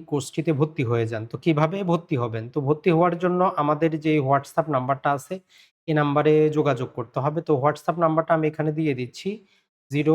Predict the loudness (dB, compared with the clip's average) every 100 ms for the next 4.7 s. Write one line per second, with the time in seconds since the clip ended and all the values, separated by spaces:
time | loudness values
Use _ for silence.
0 | 4 4 4 2 -2 -8 -20 _ _ _
1 | _ -2 0 0 0 2 0 -2 -8 _
2 | _ _ _ _ _ 0 0 0 -2 -2
3 | 0 0 -2 -4 -10 _ _ _ _ -18
4 | -2 0 2 0 -2 0 0